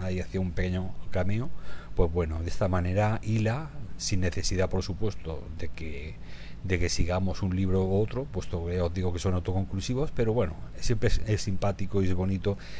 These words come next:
encontrar algún guiño en todos los libros de, de las obras anteriores. Eh, tanto El coleccionista de sueños como este segundo libro del autor, eh, La muerte del señor Durán,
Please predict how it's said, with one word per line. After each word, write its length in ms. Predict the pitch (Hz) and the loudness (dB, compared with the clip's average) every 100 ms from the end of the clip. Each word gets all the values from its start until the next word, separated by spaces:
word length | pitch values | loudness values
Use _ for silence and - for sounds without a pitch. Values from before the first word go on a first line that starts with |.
| - | -4
encontrar 520 | 101 92 95 92 101 | -2 2 2 4 2
algún 360 | 98 101 104 101 | 4 4 4 2
guiño 440 | 98 101 101 101 | 0 0 0 -2
en 280 | 98 98 98 | 0 0 0
todos 260 | 92 101 98 | 2 4 4
los 160 | 95 | 4
libros 440 | 92 98 95 101 92 | 2 2 2 0 0
de, 360 | 95 90 87 - - - - - | -2 -2 -2 -2 -2 -2 -2 -2
de 160 | 90 92 | 0 2
las 160 | 85 | 8
obras 260 | 87 85 - | 8 8 0
anteriores. 580 | 85 80 85 82 80 - - - - - - - - | -4 -4 -4 -4 0 0 0 -8 -12 -12 -14 -14 0
Eh, 260 | 123 113 110 | 4 4 4
tanto 320 | 120 113 120 | 2 6 6
El 100 | 110 | 8
coleccionista 580 | 117 107 - 127 - 143 | 6 6 6 6 6 2
de 80 | |
sueños 360 | 123 147 123 98 | 4 2 4 2
como 320 | - 98 104 | 4 2 4
este 460 | 107 - 117 110 107 | 4 4 4 4 2
segundo 400 | 117 107 107 107 | 2 4 6 6
libro 420 | 117 110 98 85 - | 6 6 6 4 -2
del 280 | 101 101 98 | -2 2 2
autor, 460 | 98 - 120 135 - - | 2 2 2 2 0 -4
eh, 140 | 101 95 | -2 2
La 120 | 98 | 2
muerte 300 | 104 98 107 | 2 0 2
del 140 | 107 | 8
señor 320 | 95 104 104 | 10 8 2
Durán, 380 | 101 110 127 135 | 0 0 0 0